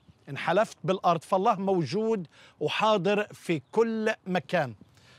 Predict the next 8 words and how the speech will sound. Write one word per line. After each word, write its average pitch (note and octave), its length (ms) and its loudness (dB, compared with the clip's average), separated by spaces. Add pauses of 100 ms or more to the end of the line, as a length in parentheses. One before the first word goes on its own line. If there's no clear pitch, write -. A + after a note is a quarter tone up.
(140)
طبعا G3+ 460 0
المسيح F3+ 580 -2
نهى G3 340 2
بالكامل F3+ 760 -2 (340)
عن G#3 400 -2
الحلفان، E3 800 -2
لأنه F#3 300 -2
بالواقع E3+ 640 0